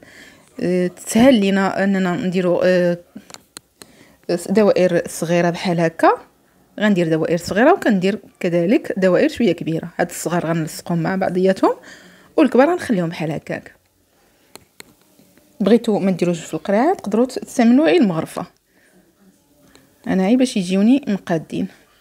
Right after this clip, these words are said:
صافي، كنكمل بحال هكا بهاد الطريقه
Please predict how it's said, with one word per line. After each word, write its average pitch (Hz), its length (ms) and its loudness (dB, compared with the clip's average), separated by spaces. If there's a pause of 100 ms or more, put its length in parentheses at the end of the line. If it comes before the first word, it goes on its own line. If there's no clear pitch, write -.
(180)
صافي، 254 480 0
كنكمل 196 760 0
بحال 220 300 0
هكا 214 340 2
بهاد 175 480 -2 (400)
الطريقه 208 580 -2